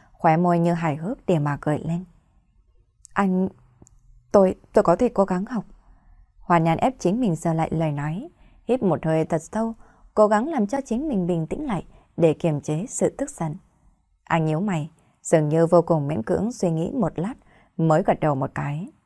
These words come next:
"Thôi được rồi, tôi có thể cho cô một cơ hội. Tám giờ tối nay,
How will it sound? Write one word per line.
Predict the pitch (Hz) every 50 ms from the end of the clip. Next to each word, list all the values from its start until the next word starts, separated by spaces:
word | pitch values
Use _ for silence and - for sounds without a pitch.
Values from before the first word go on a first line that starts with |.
| _ _ _ _ _ _ _ _ _ - -
"Thôi | 160 156
được | 156 151 151
rồi, | 156 147 143 151 - _ _ _ _ _ _ _ _ _ _ _ - -
tôi | 156 156 151
có | 180
thể | 190 196 160
cho | 156 - 165
cô | - - 160
một | 160 156 147 -
cơ | - 156
hội. | 151 151 147 196 214 _ _ _ _ _ _ _ _ _
Tám | - 151 151 175
giờ | 202 180 -
tối | - 151 156
nay, | 160 160 156 156